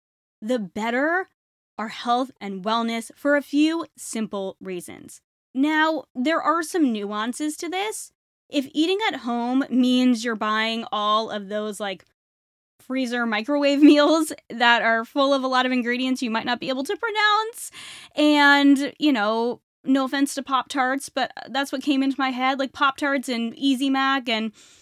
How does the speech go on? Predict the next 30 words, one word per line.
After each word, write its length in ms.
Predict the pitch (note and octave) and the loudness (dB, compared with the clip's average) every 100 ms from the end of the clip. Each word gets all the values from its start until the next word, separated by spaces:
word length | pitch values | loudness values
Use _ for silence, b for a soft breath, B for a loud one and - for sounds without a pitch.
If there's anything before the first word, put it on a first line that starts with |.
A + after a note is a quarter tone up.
| b - | b 2
none 220 | D4 F4+ | 4 4
of 60 | G#4 | 0
these 180 | F#4+ D#4 | -2 0
things 300 | D#4+ D4+ - | 4 4 4
are 520 | A#3+ A3+ A3+ A3 A3 - | 2 4 6 4 2 0
a 80 | |
problem 720 | A3 - B3+ A#3 A3+ A3+ A3+ - | -4 2 2 2 0 0 -2 -2
in 120 | C#4 | 0
and 80 | B3+ | 2
of 120 | A3+ | 0
themselves 380 | A3 G#3+ A3+ G#3 | -4 -4 -4 -4
on 120 | G3 | -6
occasion, 520 | G#3 - E4+ A#3 A3 | -6 -4 -2 0 -2
but 120 | A#3+ | -4
if 80 | B3+ - | -6 -2
all 320 | D#4+ G4 G4+ | 0 0 0
we're 100 | F4+ | -2
eating 300 | - C4+ C4+ | -2 -2 -2
is 120 | A#3 | -4
processed 560 | - A3+ A3 A#3 A3 - | -6 -6 -4 -4 -6 -6
foods, 440 | B3 C4 D4 B3+ - | -4 0 0 -2 -4
I 60 | |
mean, 160 | C#4+ D4+ | 0 0
there 100 | D#4 | 0
are 60 | |
studies 360 | B3 B3+ B3 A3+ | -2 -4 -4 -4
upon 260 | A3 G#3+ G3+ | -6 -8 -8
studies 300 | G#3 G3 F#3+ | -10 -10 -10
upon 220 | G3+ G#3 | -12 -12
studies 460 | - A3+ C#4 C4+ | -6 -6 -4 -6